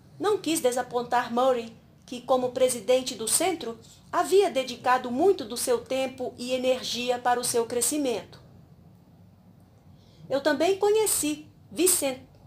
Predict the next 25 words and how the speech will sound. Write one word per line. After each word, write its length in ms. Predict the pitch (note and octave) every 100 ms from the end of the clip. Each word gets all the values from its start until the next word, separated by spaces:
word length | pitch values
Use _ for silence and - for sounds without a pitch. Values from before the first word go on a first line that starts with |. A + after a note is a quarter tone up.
| - - - - - -
Dui-, 380 | - E4+ D#4 A#3
Duyer, 520 | G3 D4+ E4 A3 G#3+ - - - -
o 80 | -
fundador 640 | - G#4 F#4+ B3 C4 C#4 A3
do 140 | A3+
centro, 520 | - C4 C4 - G#3+ - - - - -
e 100 | A3+
tinha 320 | - D#4 C4+
uma 200 | B3 G4
grande 340 | A#3 D4+ C#4+
admiração 680 | B3 A#3+ B3 B3 A#3+ - B3
por 180 | A#3+ A#3
sua 200 | - A#3+
dedicação 840 | A#3+ B3 B3 A#3+ A3+ - B3 B3 - - -
em 180 | A3+ C#4+
ajudar 440 | F4+ F#4 C4+ C4
ministros 760 | B3+ B3 A#3 C4+ - A3 A3 - - - -
na 100 | A#3
sua 280 | - F#4+ F#4+
busca 420 | A3 E4 E4 B3
pela 240 | B3+ B3
saúde 460 | A#3+ A#3+ B3 A#3+ A#3+
emocional 800 | A#3+ A#3 - A#3 A3 C4 C#4 C#4+ - -
e 180 | - G#3+
espiritual. 840 | C#4 - A#3+ A#3 A#3 D4+ B3 G#3